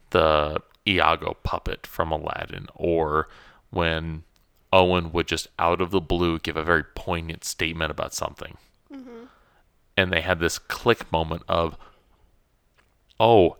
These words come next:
Speaker 1: here's how he sees the world. Here's how he's processing the world."
Speaker 2: Mm-hmm.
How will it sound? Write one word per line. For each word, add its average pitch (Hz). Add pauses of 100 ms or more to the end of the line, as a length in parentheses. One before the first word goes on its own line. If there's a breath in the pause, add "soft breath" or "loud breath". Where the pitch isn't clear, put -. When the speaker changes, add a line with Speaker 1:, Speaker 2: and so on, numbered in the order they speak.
Speaker 1:
here's -
how 107
he 95
sees 87
the 80
world. 82
Here's 107
how 104
he's 101
processing 90
the 78
world." 76 (120)
Speaker 2:
Mm-hmm. 220